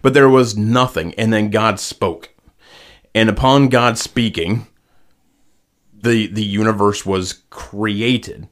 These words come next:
Now, to a lot of scientists, they're like, "Yeah, that, that is the stupidest fairy tale ever." However, we know by science that, uh, it, it,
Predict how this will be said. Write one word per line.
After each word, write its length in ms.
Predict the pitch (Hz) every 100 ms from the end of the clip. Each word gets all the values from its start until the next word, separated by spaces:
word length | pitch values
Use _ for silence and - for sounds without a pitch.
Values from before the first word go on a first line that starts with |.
| -
Now, 300 | 95 90 90
to 220 | - 104
a 40 | 87
lot 160 | 82
of 80 | 82
scientists, 420 | - 85 87 92
they're 160 | 92 90
like, 220 | 87 82
"Yeah, 180 | - 80
that, 220 | - 80 87
that 140 | 85
is 140 | 85
the 120 | - 80
stupidest 520 | - 90 85 87 -
fairy 220 | 85 85
tale 220 | 87 85
ever." 180 | 78 - _ _
However, 420 | - 196 160 78 - _ _ _ _ _ _ _
we 160 | 117 139
know 140 | 135
by 140 | 135 143
science 600 | 143 120 98 104 - - _
that, 480 | 107 113 104 98 - _ _ _ -
uh, 180 | 113 104
it, 840 | 101 80 95 92 107 120 95 98 -
it, 140 | 131